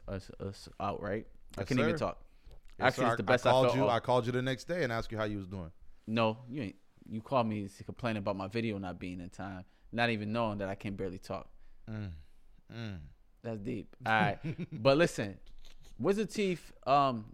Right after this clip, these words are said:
Speaker 1: overhyped. Wasn't
Speaker 2: Well
Speaker 1: in that much pain.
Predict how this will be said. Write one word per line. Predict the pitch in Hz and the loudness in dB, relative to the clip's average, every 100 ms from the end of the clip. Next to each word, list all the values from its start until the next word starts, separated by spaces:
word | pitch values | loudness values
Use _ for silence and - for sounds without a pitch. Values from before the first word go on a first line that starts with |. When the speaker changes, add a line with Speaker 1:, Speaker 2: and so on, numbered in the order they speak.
| - - | -20 4
Speaker 1:
overhyped. | 143 143 127 123 120 - - _ _ _ _ _ _ _ _ _ _ - | 6 8 6 4 4 0 -18 _ _ _ _ _ _ _ _ _ _ -12
Wasn't | 120 135 147 | -2 2 4
Speaker 2:
Well | 143 | 2
Speaker 1:
in | |
that | 131 120 | 2 2
much | 117 - | 0 -2
pain. | - 104 92 | -2 -2 -4